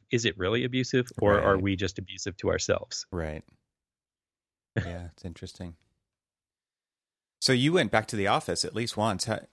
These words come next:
Speaker 2: I know that, uh, that's a transition a lot of people are starting to go through. Um,
Speaker 1: Yeah.
Speaker 2: but, but I'm wondering what that was like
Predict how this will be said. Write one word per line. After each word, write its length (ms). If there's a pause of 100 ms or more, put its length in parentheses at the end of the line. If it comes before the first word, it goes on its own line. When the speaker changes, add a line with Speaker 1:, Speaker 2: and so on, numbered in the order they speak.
Speaker 2:
I 120
know 200
that, 260
uh, 300 (540)
that's 200
a 100
transition 560
a 60
lot 160
of 80
people 240
are 60
starting 320
to 60
go 200
through. 380 (720)
Um, 480
Speaker 1:
Yeah. 240
Speaker 2:
but, 60 (140)
but 200
I'm 120
wondering 680
what 160
that 120
was 140
like 220